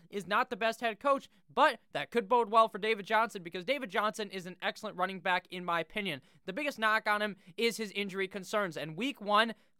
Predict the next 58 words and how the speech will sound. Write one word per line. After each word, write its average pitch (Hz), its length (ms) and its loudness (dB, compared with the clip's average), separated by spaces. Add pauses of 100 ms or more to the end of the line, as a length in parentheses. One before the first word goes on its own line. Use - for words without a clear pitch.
(260)
is 175 120 -10
the 196 60 -4
most 311 260 4
healthy 226 360 0
David 202 340 -2
Johnson's 185 380 -2
gonna 190 180 -4
be 180 220 -4
all 170 220 0
season. 240 480 -4 (160)
So, 254 340 4
I'm 175 120 -4
firing 220 300 4
him 208 120 -2
up 226 180 4
here. 285 180 2
I 214 120 2
think 208 160 -10
there's 202 160 -6
definitely 214 320 -2
some 196 160 -8
pass-catching 202 580 4
opportunity 196 560 0
here 208 260 6 (240)
in 285 180 0
this 269 180 0
game 202 340 4 (240)
if 214 160 2
they 208 140 0
go 202 180 0
down 190 240 2
late. 196 300 2 (120)
Now, 196 100 0
the 202 80 -2
real 262 140 2
question 247 300 0
is, 196 80 -8
will 226 240 4
Watson 220 440 2
dump 202 220 0
it 208 80 -2
off, 226 240 4
considering 220 360 -8
he's 214 180 -10
not 202 240 0
known 233 400 0 (200)
to 196 100 -10
be 214 100 -6
a 214 80 0
wide 190 260 4
receiver, 190 360 -8
or 170 80 2
not 160 160 -2
a - 20 -4
wide 123 160 -6
receiver, 139 340 -10
a 147 120 -12
quarterback 220 500 0